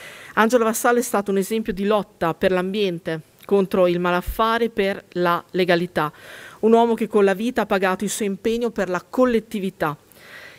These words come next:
Il suo omicidio è una vicenda oscura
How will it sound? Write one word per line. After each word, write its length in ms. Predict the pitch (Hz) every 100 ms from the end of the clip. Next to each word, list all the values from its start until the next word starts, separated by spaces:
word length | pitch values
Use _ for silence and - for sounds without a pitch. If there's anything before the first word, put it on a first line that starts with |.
| -
Il 100 | 254
suo 140 | 330
omicidio 380 | 277 254 294 269
è 40 |
una 80 | 240
vicenda 540 | 208 - 247 214 208 -
oscura 800 | 269 277 - - 208 180 165